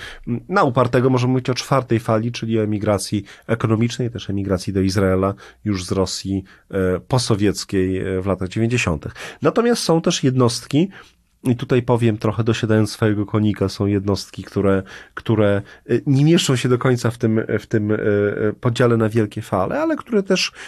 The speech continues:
miały swój duży, mm, duży, duży wkład w rozmowę polsko-rosyjską. I taką postacią jest, y, Michał Heller, y, prawa ręka, to może za dużo powiedziane, ale najpoważniejszy doradca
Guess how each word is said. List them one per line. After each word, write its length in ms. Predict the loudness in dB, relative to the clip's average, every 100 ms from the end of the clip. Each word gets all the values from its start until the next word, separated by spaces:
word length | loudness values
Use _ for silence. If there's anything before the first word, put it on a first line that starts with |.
| -6 0
miały 380 | 2 2 2
swój 260 | -2 -2 0
duży, 380 | 2 2 2 0 -4 -18 -6
mm, 320 | 0 2 2 -2 -4 -6 -6 -2
duży, 320 | 0 2 0
duży 300 | 0 0 0
wkład 560 | -2 0 2 2 -4 -6
w 260 | -4 -2 0 2 2 0 -4 -20 -2
rozmowę 460 | 2 2 2 2 2
polsko-rosyjską. 960 | 0 -2 -4 -2 -2 -2 -2 -2 -2 -6 -18 -12 -6
I 80 |
taką 280 | -2 0 0
postacią 580 | -2 -2 -2 0 0 0
jest, 400 | 0 -4 -4 0
y, 520 | 0 2 0 0 0 0
Michał 260 | -2 0 0 2
Heller, 400 | 4 4 4 2
y, 600 | -2 -10 -20 -20 _ -2 2 2 0 -4 _ _
prawa 400 | -2 0 0 2
ręka, 540 | 4 4 2 0 0 0
to 120 | -4
może 140 | -4
za 100 | -2
dużo 220 | 0 0
powiedziane, 500 | -2 -8 -6 -4 -4
ale 160 | -2 -2
najpoważniejszy 680 | 0 -2 -2 -2 -2 -2 -2
doradca 600 | 0 -2 -2 0 0